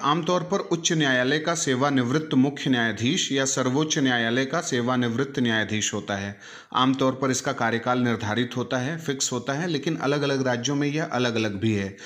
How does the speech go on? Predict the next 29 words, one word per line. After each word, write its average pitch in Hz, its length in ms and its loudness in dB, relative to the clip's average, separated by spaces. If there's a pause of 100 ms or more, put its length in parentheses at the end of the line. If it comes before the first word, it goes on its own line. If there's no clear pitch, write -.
(260)
उदाहरण 131 380 2
के 160 120 -2
तौर 139 200 0
पर 143 200 -2
उत्तर 139 220 -2
प्रदेश 131 460 0
में 151 260 0
इसे 135 280 -2
छः 135 260 0
वर्ष 131 260 0
से 147 80 0
बढ़ाकर 120 460 -2
आठ 113 320 -2
वर्ष 127 220 0
किया 131 220 0
गया 131 200 2
था 160 280 -6 (280)
और 160 120 2
राजस्थान 156 540 2
में 175 160 2
इसे 175 180 0
आठ 131 240 2
वर्ष 131 260 2
से 143 80 -2
घटाकर 117 440 0
पाँच 117 340 0
वर्ष 101 220 -2
किया 104 220 -2
गया। 98 260 -2